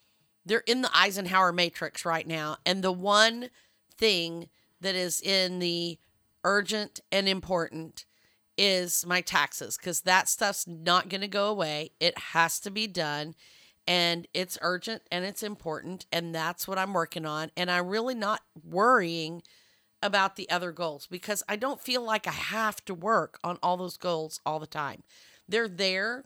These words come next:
to remind me that those are things I want to have happen. But at the same time, I want to live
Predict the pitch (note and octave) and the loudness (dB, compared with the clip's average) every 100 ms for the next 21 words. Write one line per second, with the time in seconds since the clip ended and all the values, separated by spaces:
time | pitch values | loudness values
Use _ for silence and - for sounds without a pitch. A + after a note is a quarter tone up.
0 | - A3+ A3+ G#3 F3 E3+ E3+ E3+ F3 E3+ | -12 -8 -4 -2 0 -2 -4 -6 -8 -12
1 | _ _ _ F#3+ F#3 F#3+ F#3 G3+ F#3+ F#3 | _ _ _ -8 -4 -2 -2 -4 -4 -4
2 | F3+ - E3 E3 E3 - E3 E3 D#3 D#3+ | -4 -6 -6 -4 -6 -8 -10 -8 -8 -6
3 | D#3 - C#3+ - _ - _ _ E3 - | -6 -6 -12 -16 _ -20 _ _ -2 4
4 | F#3+ G3+ A3+ G#3 A3+ A3 G#3+ G#3 G3+ E3 | 4 4 2 0 0 -2 -6 -8 -6 -8
5 | D#3+ E3 - _ _ _ _ - F3 F3+ | -10 -14 -20 _ _ _ _ 2 2 2
6 | G3 G3 - G#3 F3 F3 E3+ E3+ E3 - | 0 -2 -6 -6 -2 2 4 2 0 -12